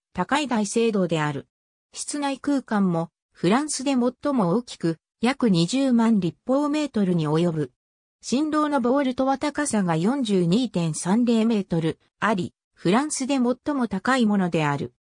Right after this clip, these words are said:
この記念碑的大聖堂があるアミアンは、ピカルディの主要都市で、パリから百キロメートル以上北に行ったところにある、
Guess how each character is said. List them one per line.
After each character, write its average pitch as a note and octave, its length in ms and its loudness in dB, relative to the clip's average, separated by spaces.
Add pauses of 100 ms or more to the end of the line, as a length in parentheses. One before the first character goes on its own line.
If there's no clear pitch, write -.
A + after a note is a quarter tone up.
(340)
こ G3+ 120 0
の C#4+ 140 2
記 C#4 160 -6
念 C4+ 200 -4
碑 - 140 -14
的 C4+ 260 -2
大 C4 200 0
聖 C#4 240 0
堂 G#3 220 2
が D#3+ 180 0
あ F#3 60 2
る G#3+ 120 2
ア G3+ 120 2
ミ G3 180 4
ア F#3 100 2
ン E3 80 0
は、 D#3 200 0 (200)
ピ - 120 -18
カ D4+ 160 -2
ル D4 100 0
デ A3+ 80 2
ィ G3 40 0
の E3+ 100 -2
主 - 160 -2
要 B3+ 180 2
都 G#3+ 140 -4
市 - 180 -4
で、 E3 200 -2 (200)
パ D4+ 140 -2
リ E4+ 100 0
か A#3 140 0
ら E3+ 100 2
百 E3 240 -8
キ C#4+ 140 -4
ロ C#4+ 100 0
メ C#4 200 0
ー - 20 -6
ト C4+ 120 -2
ル C4 140 -2
以 C4 120 -2
上 G#3 260 0
北 - 260 -2
に G3 140 4
行 C#3 100 -2
っ - 20 -20
た G#3 140 -4
と F#3 140 -4
こ A3 100 -2
ろ A#3+ 140 2
に F#3 160 2
あ D#3 120 0
る、 C3+ 140 -6